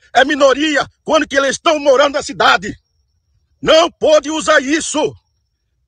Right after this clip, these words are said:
Isso foi queimada da etnia, em nome da etnia Chavante. Está errado.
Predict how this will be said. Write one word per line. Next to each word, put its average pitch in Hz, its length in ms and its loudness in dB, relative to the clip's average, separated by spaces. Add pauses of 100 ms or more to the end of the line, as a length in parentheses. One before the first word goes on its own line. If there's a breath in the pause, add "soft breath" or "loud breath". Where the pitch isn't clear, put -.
(460)
Isso 302 440 -2
foi 311 180 4
queimada 277 480 -2
da 285 80 2
etnia, 285 540 -4 (120)
em 247 160 -2
nome 302 320 2
da 285 240 2
etnia 262 400 -4
Chavante. 226 560 0 (880)
Está 277 320 0
errado. 262 640 0